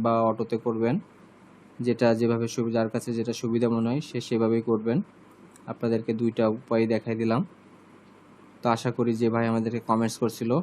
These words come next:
সে তার অ্যান্সারটি পেয়েছে। তো আপনাদের মাঝে যদি কারোর কোনো কমেন্টস থেকে থাকে, প্যাটার্ন বিষয়ে কোনো সমস্যা থেকে থাকে, অবশ্যই আমাকে কমেন্টস করে জানাবেন।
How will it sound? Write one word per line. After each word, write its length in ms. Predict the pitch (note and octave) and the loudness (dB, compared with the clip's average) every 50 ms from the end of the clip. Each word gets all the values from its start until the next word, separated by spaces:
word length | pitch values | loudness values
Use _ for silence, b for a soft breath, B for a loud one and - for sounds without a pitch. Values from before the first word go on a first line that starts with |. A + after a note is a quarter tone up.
| E3+ - - | -2 -8 -4
সে 100 | - A#2 G#2+ | -4 -4 0
তার 200 | - A2+ A2 A2 | 2 2 2 4
অ্যান্সারটি 440 | A2 G#2+ G#2+ G#2+ - A#2 - - A#2+ | 4 2 0 -2 -6 -8 -4 -4 -4
পেয়েছে। 400 | - - A#2 A#2 A2+ - - C#3+ F#3+ B3+ - - - - - - - - - - - - - - - - - - - - - - - - - - - - - - - - - - - - - - - | 0 0 0 0 0 -2 -2 -2 -2 -4 -6 -14 -20 -20 -20 -20 -20 -20 -20 -20 -20 -20 -20 -20 -20 -20 -20 -20 -20 -20 -20 -20 -20 -20 -20 -20 -20 -20 -20 -20 -20 -20 -20 -20 -20 -20 -20 -20 -10
তো 60 | - A#2+ | -4 -4
আপনাদের 320 | A#2 A#2 - B2+ A#2+ B2+ B2 | -2 0 0 2 2 4 4
মাঝে 200 | B2 B2 A#2+ B2 | 4 2 2 0
যদি 260 | A#2+ C3 A#2+ A2+ A#2+ | 0 0 0 0 0
কারোর 260 | A#2 - A#2+ A#2 A#2 A2+ | 0 0 2 2 2 0
কোনো 240 | - A#2+ A#2 A2+ A2+ | -2 -2 -2 -2 -2
কমেন্টস 400 | A2 - A#2 A2+ A2+ A2+ A2+ - - | 0 0 0 2 2 2 0 -2 -4
থেকে 240 | - B2 A#2 A#2+ | -6 -4 -2 -2
থাকে, 260 | A2+ A#2 A2+ G#2+ A#2 A#2 A#2+ - | -2 -2 -4 -2 -4 -6 -4 -4
প্যাটার্ন 260 | A#2 G#2+ A2+ A2 A2 A2 | -2 -2 0 0 0 -2
বিষয়ে 260 | A2 G#2+ B2 A2+ G#2+ | -2 -2 -2 -4 -2
কোনো 160 | A2+ A2+ A2 | -2 -4 -6
সমস্যা 420 | - - A2 G#2+ G#2+ A2 - - A#2+ - | -4 -4 -4 -4 -4 -6 -8 -10 -10 -8
থেকে 160 | A#2+ A2+ A#2 A2+ | -6 -6 -6 -6
থাকে, 200 | A2+ G#2+ - - | -6 -8 -6 -4
অবশ্যই 400 | B2 A2 G#2+ A2+ A2 - - A#2 | -4 -2 -2 -2 -4 -4 -2 -2
আমাকে 240 | A2+ A2+ A2+ A2+ A#2 A2+ - | 0 0 0 -2 -2 -4 -4
কমেন্টস 280 | A#2 A2 A2 A2 G#2 - | -6 -4 -4 -4 -6 -6
করে 140 | - A2+ G#2+ | -6 -6 -6
জানাবেন। 360 | A2 G#2+ A2 A2+ A2 A#2 C3+ | -4 -4 -4 -4 -2 -2 -2